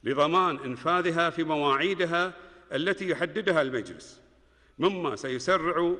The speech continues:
من استفادة المواطن من الخطوات التكاملية التي يتبناها المجلس الأعلى.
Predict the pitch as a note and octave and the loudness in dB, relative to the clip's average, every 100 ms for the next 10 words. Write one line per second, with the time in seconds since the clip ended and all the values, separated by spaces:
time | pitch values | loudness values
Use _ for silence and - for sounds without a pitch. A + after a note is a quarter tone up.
0 | - D3 F3 - D#3 E3 D#3+ D3+ D#3 C#3+ | -2 -2 -2 -4 -2 2 2 2 -2 -2
1 | D3 D#3+ D#3+ D#3 D3+ C#3+ D3 C#3+ C3+ C#3+ | 0 0 0 0 0 0 -2 -4 -2 2
2 | D3+ D3 C3 - - F3+ F#3+ E3 E3 D#3 | 2 0 -2 -8 -2 0 2 0 0 0
3 | D3+ - - - - - C#3 E3 D#3+ D3 | -2 -4 -18 -20 -10 -4 0 0 0 -4
4 | - B2 C3 C#3 F3+ D#3 C#3+ D3+ C3+ C#3 | -4 -4 -2 0 0 0 0 -2 -4 -6
5 | C3 B2+ G#2 | -4 -2 -2